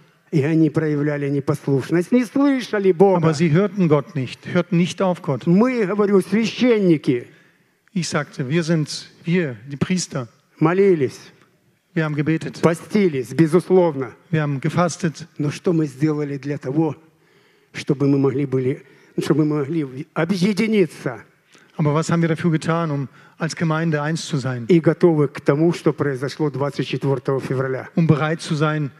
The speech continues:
Speaker 2: dafür, was dann ge-, geschehen ist am vierundzwanzigsten Februar.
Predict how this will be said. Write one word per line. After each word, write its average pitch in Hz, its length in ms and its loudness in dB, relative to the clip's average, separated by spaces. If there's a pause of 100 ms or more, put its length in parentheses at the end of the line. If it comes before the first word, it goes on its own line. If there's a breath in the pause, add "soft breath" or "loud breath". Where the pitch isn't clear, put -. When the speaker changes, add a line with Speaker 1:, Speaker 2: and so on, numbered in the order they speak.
(160 soft breath)
Speaker 2:
dafür, 156 340 -2
was 147 140 -2
dann 139 260 -4 (1400 soft breath)
ge-, 190 120 -6
geschehen 160 480 -2
ist 139 140 -6
am 139 100 -4
vierundzwanzigsten 135 720 -8
Februar. 120 440 -8